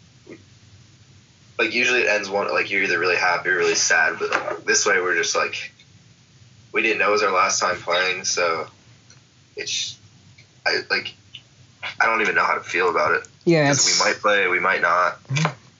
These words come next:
Speaker 2: It's a feeling like none of us have felt before. I mean, I know it's you guys, different for you guys as seniors, but, like, this sitting and waiting is just,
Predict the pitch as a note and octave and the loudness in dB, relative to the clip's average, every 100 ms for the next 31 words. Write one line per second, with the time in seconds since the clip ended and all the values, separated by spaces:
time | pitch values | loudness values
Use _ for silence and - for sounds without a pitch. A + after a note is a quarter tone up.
0 | _ - - - - - F3+ F3+ G#3+ G#3+ | _ -8 -4 -4 -8 -2 0 2 2 4
1 | G#3+ F#3 F3 F3 D#3+ E3 D3+ - D#3 - | 4 6 6 6 4 2 2 4 2 2
2 | C3+ - C#3 C3 C#3 C3 D3 D#3 D3 E3 | -4 0 2 4 4 6 6 4 4 2
3 | D#3 C#3+ D3 D#3 D3+ C3+ C#3+ C#3+ C#3 C3 | 4 4 4 0 0 0 4 4 4 2
4 | B2 D3 C#3+ B2+ B2 C3+ B2+ C3+ B2 - | 2 4 4 4 2 2 4 4 2 -6
5 | - - - - - - - - E3 - | -20 -20 -20 -20 -20 -20 -16 2 2 4
6 | F3 F3 E3 D#3 C#3 D3+ C#3 C3 C3 - | 6 6 6 6 6 6 6 4 4 2
7 | D3+ - | 2 2